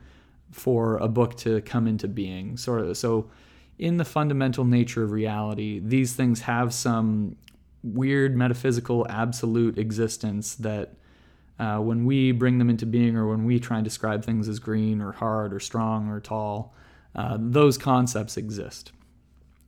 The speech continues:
And so for Plato, he, that's pretty good. I sort of like that. I think, um, uh, it makes a lot of sense that we can't understand reality. And it, it's an interesting way of thinking to say, well, in order for, like, something,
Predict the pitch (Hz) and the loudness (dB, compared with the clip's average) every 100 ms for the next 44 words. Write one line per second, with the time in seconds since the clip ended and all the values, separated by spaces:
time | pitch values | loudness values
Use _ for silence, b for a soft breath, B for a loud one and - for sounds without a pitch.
0 | - 135 120 135 127 120 - 208 185 123 | -4 -2 2 0 0 -4 0 2 4 4
1 | 120 123 127 127 123 117 - 64 - 208 | 4 4 2 2 2 0 -2 -8 -10 -6
2 | 247 269 277 - 220 123 117 131 135 - | -6 -6 -8 -2 0 4 4 4 0 0
3 | 185 147 110 101 113 110 104 110 120 151 | 0 2 2 0 -2 -4 -4 -4 -4 -2
4 | 127 - 113 110 104 104 - b b b | -4 -2 -2 0 0 -2 -6 b b b
5 | b b b b b - 139 117 113 110 | b b b b b -10 -2 0 0 0
6 | 110 110 - - 78 _ 139 143 151 - | -2 -2 -6 -14 -20 _ -2 0 -4 0
7 | 131 120 113 - 117 117 104 110 113 120 | 2 2 0 0 0 0 -2 -2 0 0
8 | 113 - 113 110 120 110 107 107 104 104 | 0 0 -2 -2 -2 -2 0 -2 -2 -4
9 | 104 107 104 104 107 117 123 120 151 165 | -4 -2 -2 -2 -2 -2 -2 -2 -2 0
10 | 170 143 127 120 110 - 117 110 107 107 | -2 0 2 2 0 -2 -4 -2 -4 -2
11 | 110 107 107 107 104 123 139 139 131 127 | -4 -4 -4 -4 -2 0 0 2 0 2
12 | 120 117 113 98 113 107 131 123 123 113 | 0 2 0 -2 -4 -4 -4 -2 0 0
13 | 107 | -2